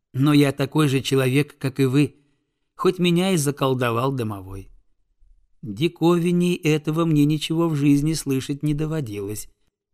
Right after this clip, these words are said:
Не расскажешь ли, как ты попал в такую беду?" Мальчик ничего не имел против того, чтобы поведать о своих приключениях, и она слушала его,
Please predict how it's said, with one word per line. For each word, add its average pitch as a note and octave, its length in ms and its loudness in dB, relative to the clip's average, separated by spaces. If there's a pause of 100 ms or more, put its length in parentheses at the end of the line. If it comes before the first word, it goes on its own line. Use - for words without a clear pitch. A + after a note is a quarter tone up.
(120)
Не D3+ 200 4
расскажешь F3+ 760 -2
ли, F3 580 0
как F3+ 240 -4
ты E3+ 140 -2
попал D#3+ 420 -4
в D#3 80 -10
такую D3+ 400 -4
беду?" C3 400 -8 (1200)
Мальчик D3+ 600 0
ничего C#3+ 440 0
не B2+ 200 -2
имел B2 240 -4
против A#2+ 400 -6
того, E3 340 -4 (460)
чтобы D3 280 0
поведать E3 600 0
о C3+ 100 -4
своих C3+ 420 -2
приключениях, G2+ 920 -12 (420)
и C3+ 100 -2
она B2+ 260 -2
слушала C3+ 600 -2
его, A#2 400 -6